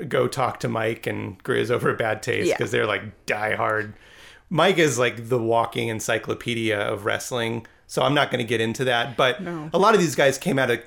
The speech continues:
Speaker 1: the territorial wrestling days and, you know, W W F had formed and brought all these guys together. So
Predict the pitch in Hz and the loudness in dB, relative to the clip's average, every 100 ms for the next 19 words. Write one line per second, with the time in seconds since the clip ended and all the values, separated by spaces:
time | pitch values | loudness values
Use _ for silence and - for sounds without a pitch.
0 | _ - 135 139 120 - 135 123 117 110 | _ -4 -2 0 -2 0 2 4 2 2
1 | 110 - 117 110 113 107 107 113 113 123 | -2 -2 -4 0 0 0 0 -2 -4 -4
2 | 139 117 110 113 - 85 - _ - 147 | -2 0 -2 -6 -16 -16 -16 _ -2 0
3 | 135 127 120 113 110 117 - 135 120 113 | 2 2 2 2 0 -4 -4 0 0 0
4 | 113 110 110 113 113 113 - 113 110 - | -2 0 0 2 0 -2 -2 0 0 -4
5 | 113 117 113 110 - 131 117 | -2 0 0 0 0 0 0